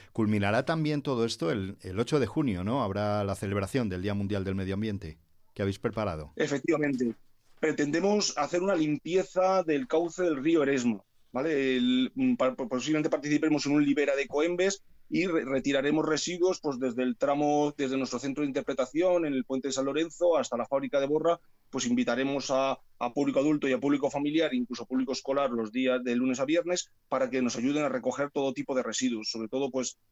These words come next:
Speaker 2: trozos de cristal, algún, eh, a-, algún tro-, eh, de plástico, envases, todos los residuos domésticos que haya en la ribera del, del río Eresma.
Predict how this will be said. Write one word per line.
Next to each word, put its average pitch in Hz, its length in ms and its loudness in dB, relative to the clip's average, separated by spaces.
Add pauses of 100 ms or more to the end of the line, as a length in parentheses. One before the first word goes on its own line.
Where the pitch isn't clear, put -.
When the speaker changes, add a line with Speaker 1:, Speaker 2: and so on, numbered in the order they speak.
Speaker 2:
trozos 123 300 -4
de 123 120 -2
cristal, 139 560 0
algún, 127 800 0
eh, 117 580 -2
a-, 113 400 -2
algún 123 240 -2
tro-, 135 140 -2
eh, 123 140 0
de 117 120 -2
plástico, 147 680 -2
envases, 143 720 0 (160)
todos 139 220 -2
los 139 80 -4
residuos 139 380 -2
domésticos 147 520 -2
que 127 80 -2
haya 143 420 2
en 117 140 -2
la 107 100 0
ribera 113 300 -2
del, 110 280 -2
del 110 160 -8
río 117 140 -4
Eresma. 143 240 -6